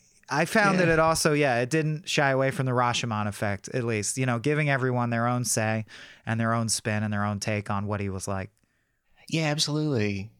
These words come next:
Speaker 2: And, and, uh, to a great deal weaves in, um, Kurt Vonnegut's first wife, Jane, who
Speaker 1: Yeah.
Speaker 2: I, th-, I think other than Ginger Strand's book called The Brothers Vonnegut, this is the most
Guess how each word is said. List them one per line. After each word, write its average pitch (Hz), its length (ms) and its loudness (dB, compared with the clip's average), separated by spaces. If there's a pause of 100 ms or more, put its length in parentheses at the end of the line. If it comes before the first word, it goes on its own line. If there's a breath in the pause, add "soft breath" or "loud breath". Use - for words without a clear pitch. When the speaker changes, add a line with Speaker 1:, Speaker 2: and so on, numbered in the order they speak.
(120)
Speaker 2:
And, 131 180 2
and, 113 480 2 (180)
uh, 117 400 0
to 117 220 0
a 110 40 -2
great 107 380 0 (220)
deal 98 420 0
weaves 98 480 0
in, 95 260 0
um, 90 460 0
Kurt 98 240 -4
Vonnegut's 95 480 0
first - 300 -2
wife, 90 280 -2
Jane, 98 560 -2 (280)
who 101 280 -2
Speaker 1:
Yeah. 101 180 -2 (300)
Speaker 2:
I, 113 60 2
th-, 110 160 -2
I 113 40 0
think 131 200 0
other 120 220 2
than 104 200 0
Ginger 101 320 0
Strand's 101 400 0
book - 380 -4
called 95 200 -2
The 92 60 -4
Brothers 95 400 0
Vonnegut, 92 580 -2
this 101 180 0
is 95 140 -2
the 95 120 -2
most 95 720 0